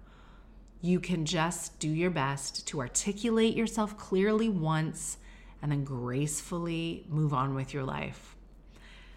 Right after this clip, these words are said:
This man is gonna be twenty-seven years old soon, and he is very invested in a tabletop card game that I don't understand. I don't understand if you're talking about poker, gambling, Yahtzee,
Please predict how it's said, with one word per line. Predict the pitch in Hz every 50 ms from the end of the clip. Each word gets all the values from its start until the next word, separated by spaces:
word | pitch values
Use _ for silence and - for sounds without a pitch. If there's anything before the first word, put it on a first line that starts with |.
| - - - -
This | - 175 240 277 302 - - - - - 185
man | 185 170 156 131 113 110 104 - - - -
is | 156 147 -
gonna | 156 147
be | 139 143
twenty-seven | - - - 170 180 175 - - 139 131 135 131
years | 131 123 120
old | 131 120 113 - -
soon, | - - 98 - - - - - - - - -
and | 143 147 139
he | 139 151 147 135
is | 127 139
very | 160 180 202 226 240 262
invested | 262 233 180 160 143 131 131 - - 143 139 135 139 - -
in | 143
a | 135 139
tabletop | - - - 240 240 - 254 220 220 226 233 233 233 - - - - -
card | - 190 180 185
game | 196 185 180 165
that | - -
I | - 160
don't | 165 170 165 147
understand. | 139 135 147 143 - - - 113 117 - - 143 - - - - - - - - - -
I | - 175
don't | 151 220 220 208 196 170
understand | 143 127 127 127 127 - - 120 110 110 113 131 131
if | 127 - 135
you're | 135
talking | 143 139 139 143 180
about | 143 127 120 - - -
poker, | - 190 190 196 - 240 233 233 - - - - - - - - - - - -
gambling, | - 151 180 214 220 214 220 214 202 214 208 208 - - - - - - - - - - -
Yahtzee, | 160 165 - - - - - - - 214 196 202 202 202